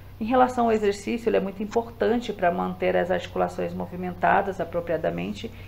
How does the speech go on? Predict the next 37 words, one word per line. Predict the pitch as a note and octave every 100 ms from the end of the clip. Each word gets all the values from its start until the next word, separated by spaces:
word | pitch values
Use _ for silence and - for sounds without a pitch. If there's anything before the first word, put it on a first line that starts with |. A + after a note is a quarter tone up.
| -
e | A3+
também | B3+ A#3+ - A3+ A#3+
proteger | B3 A#3+ B3 A#3 A3
os | B3 -
músculos | G#3+ B3+ C#4+ - F3+ F3
ao | -
redor | F#3 F#3+ F#3+ F#3
das | F#3
suas | G#3 G3
juntas. | F3+ E3 D#3+ D#3+ - - - - - -
O |
nível | G#3 A3 G#3+
de | G3+
exercício | G3+ G#3 G3+ G#3 G3+ G3+
que |
a | G3
pessoa | G3 F#3 F#3+
com | F#3+
artrite | F#3+ F#3+ F#3+ G3 F#3
pode | - F3+ F3+
realizar | F#3 F#3 F#3 F#3
depende | F#3+ G#3 A3 A3+ A#3+
muito | G#3+ G#3 A#3+ A#3+ A#3 - - - -
de | G#3
como | G3+ G#3+ A3
que | A#3
tá | A3+ G3+
a |
sua | G3+ G#3
doença, | F#3 G#3 F#3 E3+ - D#3+ - - -
sendo | - F#3 F#3
que | G3
um | F#3
fisioterapeuta, | - F#3+ G3 F#3+ F#3+ F#3+ G3 G3+
ele | G#3 G3
bem | F3 A#3
treinado, | B3 A#3 G3 F3 F#3+ G3